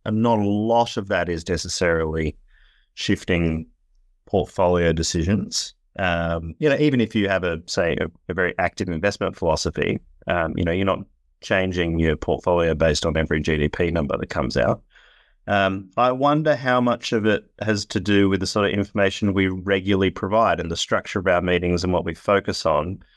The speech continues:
is sort of building these sorts of expectations with clients. And I just wonder, and be keen to hear your thoughts,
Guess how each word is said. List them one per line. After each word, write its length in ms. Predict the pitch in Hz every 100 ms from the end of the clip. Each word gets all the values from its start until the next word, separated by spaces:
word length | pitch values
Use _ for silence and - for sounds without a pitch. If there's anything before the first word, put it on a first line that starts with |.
| _ _ -
is 240 | 92 87
sort 280 | - 92 87
of 240 | 87 82 85 _ _ - - _
building 640 | 107 107 107 98 92 90 85
these 320 | 87 87 85
sorts 400 | - - 87 -
of 120 | 85
expectations 800 | 82 - 95 - - 85 - 82 85
with 160 | 80
clients. 540 | - 87 78 73 71 -
And 80 |
I 40 | 101
just 200 | 107 -
wonder, 340 | 101 98 92 85 _ _ _
and 240 | 95 90
be 100 | 90
keen 260 | 85 98 92
to 80 | 87
hear 120 | 90
your 200 | 90 113
thoughts, 540 | - 90 82 82 -